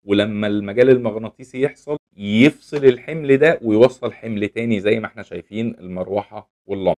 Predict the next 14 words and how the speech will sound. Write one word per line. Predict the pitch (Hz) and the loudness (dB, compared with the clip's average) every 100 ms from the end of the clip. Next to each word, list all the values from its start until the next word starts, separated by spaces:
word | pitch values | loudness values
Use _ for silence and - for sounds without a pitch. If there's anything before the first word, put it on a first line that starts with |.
| _ | _
والنوع | 90 104 117 | -10 -2 0
ده | 120 | 2
بيكون | 117 98 113 | 2 0 -8
هو | 107 110 | -4 -2
الأكثر | 98 107 - 117 | -2 -6 -12 -12
انتشارًا، | 98 92 - 135 139 117 - | -12 -14 -6 -4 -4 -10 -4
وهو | 98 123 | 6 8
ده | 117 120 | 8 4
اللي | 117 | 0
احنا | - 113 | -6 -16
مستخدمينه | 104 - 85 82 92 104 98 98 _ | -16 -18 -20 -18 -14 -12 -12 _ _
مع | 85 85 | -18 -16
البامب | 85 87 87 | -12 -12 -12
الخارجي. | 90 _ _ | -18 _ _